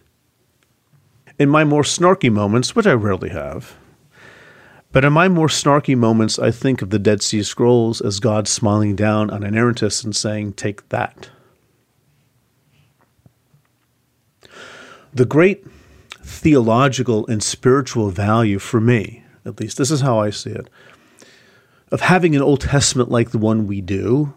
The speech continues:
with its messy two thousand plus year journey from then to now, well, it may be to remind us that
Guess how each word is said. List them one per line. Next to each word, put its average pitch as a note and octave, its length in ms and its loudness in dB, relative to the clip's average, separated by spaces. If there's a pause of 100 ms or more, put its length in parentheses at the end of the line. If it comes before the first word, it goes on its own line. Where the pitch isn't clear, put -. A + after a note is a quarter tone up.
with A2 200 -4
its - 240 -4
messy A2+ 540 -4
two - 280 -4
thousand G#2+ 460 -2
plus - 320 -6
year G#2+ 160 -2
journey G#2+ 420 -4
from G#2 300 -4
then G#2+ 240 -6
to A2+ 140 -8
now, G2+ 440 -10 (720)
well, B2+ 240 2 (560)
it D3+ 120 0
may D3+ 240 4
be C3 200 2
to B2 180 -2
remind B2 440 2
us A#2+ 220 -2
that A#2 200 -2